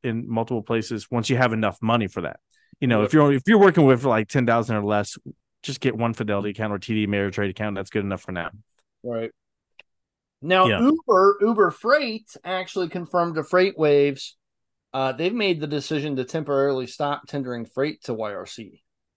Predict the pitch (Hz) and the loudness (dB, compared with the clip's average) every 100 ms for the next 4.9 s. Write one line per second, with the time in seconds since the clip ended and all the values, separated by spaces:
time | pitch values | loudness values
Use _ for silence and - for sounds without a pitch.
0 | _ _ _ - 117 - 98 - _ _ | _ _ _ -10 -8 -8 -16 -20 _ _
1 | _ _ _ _ _ _ _ - 156 147 | _ _ _ _ _ _ _ -4 4 4
2 | 139 147 151 180 196 175 202 180 160 151 | 4 2 -2 -4 -6 -4 -2 0 -2 -2
3 | 165 165 165 160 156 147 151 156 147 147 | -2 0 0 0 0 -6 -4 0 0 -4
4 | - 151 139 143 139 - 151 139 | -6 -4 -2 -4 -4 -6 -4 -4